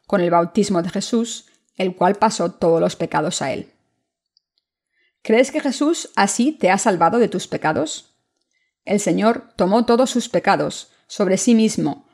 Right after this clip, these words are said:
cuando él fue así bautizado. Entonces, él cargó con todos los pecados del mundo a la cruz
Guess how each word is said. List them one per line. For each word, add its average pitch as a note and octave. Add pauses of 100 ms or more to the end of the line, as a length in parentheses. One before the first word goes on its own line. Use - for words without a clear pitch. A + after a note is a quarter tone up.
(140)
cuando G#3
él A#3+
fue -
así B3
bautizado. F3 (1300)
Entonces, A3+
él A3
cargó G3+
con G3+
todos G3
los G3
pecados F#3
del G3+
mundo F3+
a F#3+
la A#3
cruz F#3